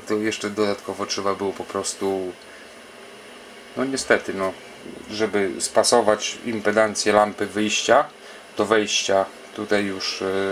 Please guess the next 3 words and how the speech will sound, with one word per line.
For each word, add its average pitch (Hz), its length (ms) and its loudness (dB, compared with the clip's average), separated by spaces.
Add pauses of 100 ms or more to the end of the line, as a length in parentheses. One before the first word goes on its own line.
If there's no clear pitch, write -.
(500)
tranzystora, 107 880 4 (220)
czyli 104 260 -4
wzmacniacza, 123 800 0